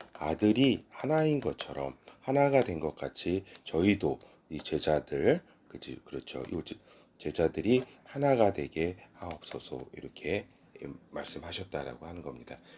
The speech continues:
여기에서 요 기도 가운데 이렇게 거룩하신 하나님, 그러니까 내용은 사실은 요 부분을 쭉 얘기하는 거잖아요. 근데 이제 거룩하신 하나님 아버지라고 명시적으로 말씀하셨다는 거를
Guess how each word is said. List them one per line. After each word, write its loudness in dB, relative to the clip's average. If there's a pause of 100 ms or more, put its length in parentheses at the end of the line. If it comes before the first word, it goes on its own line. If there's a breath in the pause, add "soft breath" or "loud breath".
(160 loud breath)
여기에서 4 (340 loud breath)
요 -10
기도 6
가운데 6
이렇게 -2
거룩하신 -4
하나님, 0 (300 loud breath)
그러니까 2
내용은 12
사실은 -2
요 4
부분을 2
쭉 -4
얘기하는 2
거잖아요. -2 (300 loud breath)
근데 -10
이제 -6
거룩하신 -2
하나님 2
아버지라고 -2 (380 loud breath)
명시적으로 0
말씀하셨다는 -6
거를 -6